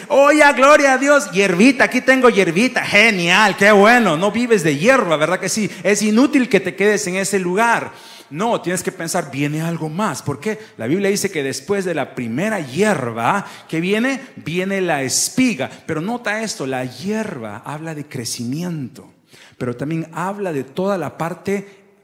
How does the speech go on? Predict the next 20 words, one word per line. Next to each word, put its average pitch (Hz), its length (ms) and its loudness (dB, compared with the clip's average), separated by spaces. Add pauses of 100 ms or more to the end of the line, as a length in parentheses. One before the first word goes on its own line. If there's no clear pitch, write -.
de 123 240 -6
vida. 135 640 -8
Por 135 120 -8
eso 165 140 -12
la 175 80 -6
Escritura 165 440 -8
habla 165 200 -8
que 131 200 -12 (180)
la 120 120 -8
hierba 180 360 -6
se - 140 -12
puede 170 260 -10
marchitar 156 1080 -8 (100)
al 113 120 -18
compararlo 127 500 -12
con 143 120 -12
la 123 140 -12
palabra 156 460 -12
de 101 120 -20
Dios, 95 320 -20